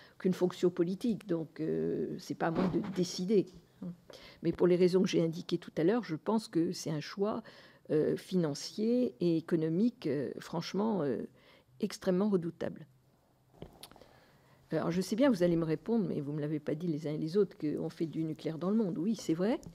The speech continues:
on en fait, euh, mais personne au niveau auquel nous sommes, nous. Euh, donc, euh,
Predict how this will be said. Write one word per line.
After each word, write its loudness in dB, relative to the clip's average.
on -2
en -2
fait, -2
euh, 4
mais 4
personne 2
au 6
niveau 4
auquel 2
nous 4
sommes, 0
nous. 4
Euh, 6
donc, 4
euh, 0